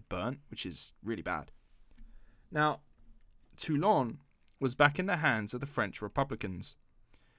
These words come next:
Now, it's gone down in history as a monumental battle for Napoleon, and it really is. In terms of, like, strategic stuff and the way it moved and all the things that he did, like, it's,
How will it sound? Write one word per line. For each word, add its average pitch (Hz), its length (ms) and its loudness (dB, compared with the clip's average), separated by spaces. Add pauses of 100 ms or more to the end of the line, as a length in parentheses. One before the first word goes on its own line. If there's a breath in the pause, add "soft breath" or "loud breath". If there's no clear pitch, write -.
(400 soft breath)
Now, 190 120 8
it's 185 100 4
gone 233 180 6
down 196 220 6
in 170 80 0
history 123 480 2
as 110 140 -2
a 123 100 2
monumental 123 720 2
battle 101 360 -2
for - 120 -4
Napoleon, 98 560 0
and 147 100 0
it 170 100 -4
really 160 360 4
is. 95 160 -2
In 127 80 -4
terms 190 280 2
of, 147 100 -6
like, 135 200 0
strategic 127 600 -2
stuff 117 360 2
and 110 140 -4
the 104 60 -2
way 117 140 4
it 92 100 -8
moved 107 400 -2
and 101 80 -6
all 104 120 -4
the 107 120 -8
things 110 240 -6
that 98 60 -6
he 104 60 -10
did, 98 260 -4
like, 101 180 -2
it's, - 320 -6